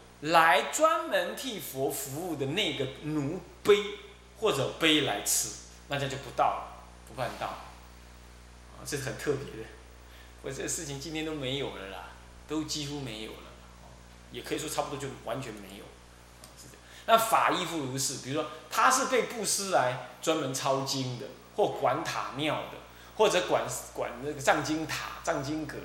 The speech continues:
的，那只要是有人供养藏经阁的钱，少分可以活，养活他的命，乃至于他可以住在那，未兼牢固，可以葬在，住在那个藏经阁里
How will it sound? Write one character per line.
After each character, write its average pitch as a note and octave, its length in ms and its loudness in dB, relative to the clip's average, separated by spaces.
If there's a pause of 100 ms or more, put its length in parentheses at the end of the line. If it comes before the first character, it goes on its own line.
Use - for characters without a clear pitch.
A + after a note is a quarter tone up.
(120)
的， A2 100 -6 (800)
那 G#3 120 6
只 G3+ 100 8
要 G3+ 120 10
是 F3+ 140 -2
有 C#3 240 0
人 D3 200 -2
供 F#3+ 200 0
养 B2+ 160 -4
藏 E3 200 0
经 D#3+ 220 -4
阁 C3 180 -4
的 C3+ 100 0
钱， A#2 280 -4
少 A#2+ 380 -2
分 C3+ 160 -4
可 C3 60 -6
以 A2+ 80 -4
活， G#2+ 200 -12 (340)
养 A#2+ 180 4 (120)
活 A2 160 -2
他 A#2 180 -2
的 A2 80 -6
命， C3 220 -2 (920)
乃 C3 160 0
至 F#3+ 120 0
于 F3+ 40 -2
他 F#3+ 120 8
可 E3 100 2
以 C#3+ 60 4
住 D#3+ 180 -4
在 C#3+ 200 4
那， C3 220 -2
未 F#3+ 140 8
兼 - 220 6
牢 C#3 180 8
固， D3 280 -2
可 C3+ 200 0
以 C#3 100 0
葬 C3+ 220 2
在， B2 140 -2
住 D3+ 220 -6
在 B2+ 160 0
那 A#2+ 120 -6
个 A2+ 160 -6
藏 C3 200 0
经 A#2+ 180 -8
阁 A2+ 320 -8
里 C3+ 100 -6